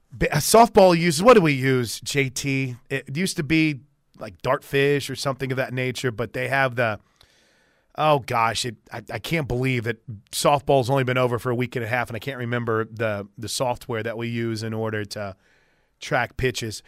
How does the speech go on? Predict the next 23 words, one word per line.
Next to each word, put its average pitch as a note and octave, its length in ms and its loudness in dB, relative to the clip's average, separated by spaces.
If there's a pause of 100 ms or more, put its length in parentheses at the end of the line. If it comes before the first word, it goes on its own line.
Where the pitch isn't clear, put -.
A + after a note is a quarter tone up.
(160)
They D#3+ 100 4
use F#3 220 4
Rapsodo D3 720 4 (840)
in B2 200 -2
baseball, B2+ 540 0
and D3+ 440 6
they D3 180 4
do D#3 260 4
it D3 60 4
all. C3 440 6
Like, C3+ 180 4
in D3 80 2
other D#3 160 4
words, D3 340 6 (400)
individual E3 640 4
teams D#3+ 320 -2
don't D#3 140 -2
necessarily D3 460 -2
have C#3 180 0
to - 60 -14
do C3 140 2
it B2+ 140 0
because B2+ 640 0